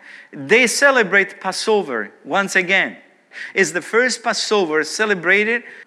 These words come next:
in the Promised Land. And again, it was a celebration.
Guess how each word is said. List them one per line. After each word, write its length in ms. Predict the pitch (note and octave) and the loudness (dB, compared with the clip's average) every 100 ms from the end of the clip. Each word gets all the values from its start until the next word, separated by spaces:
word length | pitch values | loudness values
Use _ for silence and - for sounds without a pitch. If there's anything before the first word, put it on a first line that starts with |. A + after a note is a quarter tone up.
| _ | _
in 140 | F3 | -2
the 100 | F3 | -2
Promised 460 | - G3 G3 G3 G3+ | 0 0 0 -4 -4
Land. 320 | G3 D#3 G#2+ - _ _ _ _ - - - | -2 -2 -6 -16 _ _ _ _ -20 -18 -2
And 120 | G#3 | 2
again, 360 | A3+ A#3 A3+ F3+ | 4 4 4 2
it 80 | E3+ | 2
was 180 | G#3 | 2
a 100 | F#3+ | 2
celebration. 1000 | F#3 - A3+ G3+ G3 B3 C4 - C3 G2+ | 0 0 0 2 2 2 2 -2 -8 -12